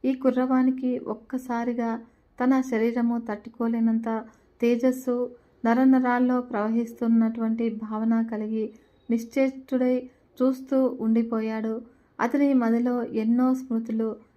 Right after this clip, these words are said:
తళుక్కుమని మెరిసేలా మెరిసి మరియు అంతర్ధానం అవుతూ ఉన్నాయి. అతను జీవితంలో ఎన్నడూ కూడా పొందని ప్రశాంతతను ఆ క్షణం పొందుతున్నాడు.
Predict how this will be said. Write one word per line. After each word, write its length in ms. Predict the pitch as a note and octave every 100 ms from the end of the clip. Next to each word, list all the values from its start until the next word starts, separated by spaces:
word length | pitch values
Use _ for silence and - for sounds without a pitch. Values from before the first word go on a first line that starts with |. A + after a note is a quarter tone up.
| _ -
తళుక్కుమని 540 | A3+ C4 - C4 C4 B3+
మెరిసేలా 640 | A#3+ A3+ A#3 A#3 A#3 A3+
మెరిసి 560 | A3+ A3 - A3+ A3 - - _ -
మరియు 360 | A#3+ C4 C#4 B3+
అంతర్ధానం 720 | G#3 A3+ A#3 A#3 A#3+ A#3 A#3 A3
అవుతూ 300 | A3 A3 A3+
ఉన్నాయి. 600 | A3+ G#3+ G#3+ A3 A3+ - _ _ _ -
అతను 300 | B3 C#4 C#4
జీవితంలో 800 | B3 A#3 A#3+ B3 B3 A#3+ A#3+ A#3+
ఎన్నడూ 560 | - A3 A#3 B3+ B3+ B3+
కూడా 320 | C4 A#3 A#3
పొందని 580 | A#3 A3+ A3+ A3 A3 A3 - _ _ A3+
ప్రశాంతతను 920 | A3+ B3 B3+ B3+ A#3+ A#3+ A#3 A#3 A#3
ఆ 120 | A#3 A#3+
క్షణం 360 | - A3+ A3+
పొందుతున్నాడు. 880 | A3+ A3 A3 A3+ A3 A3 G#3+ A3